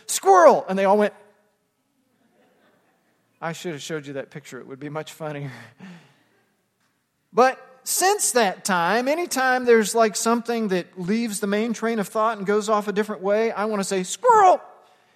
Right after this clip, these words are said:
And that's what you get here in verse twenty-three. I don't even have it on your sermon outline, but we've got to acknowledge it. Look at what it says there. "Stop drinking only water and use a little wine because of your stomach and your frequent illnesses."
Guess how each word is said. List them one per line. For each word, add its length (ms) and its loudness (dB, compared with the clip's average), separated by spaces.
And 120 -2
that's 200 2
what 180 -4
you 60 -6
get 140 2
here 140 0
in 60 -4
verse 200 -4
twenty-three. 600 -6
I 60 0
don't 200 4
even 180 2
have 160 4
it 60 0
on 120 2
your 100 0
sermon 320 -2
outline, 460 0
but 140 0
we've 180 0
got 140 2
to 120 -2
acknowledge 480 0
it. 120 -8
Look 240 -2
at 140 -8
what 140 4
it 80 -2
says 360 0
there. 260 0
"Stop 400 0
drinking 380 -4
only 220 0
water 340 2
and 140 -4
use 200 -4
a 60 -2
little 220 2
wine 340 -4
because 400 -6
of 360 0
your 180 -4
stomach 640 -4
and 280 -4
your 200 -2
frequent 520 -6
illnesses." 720 -4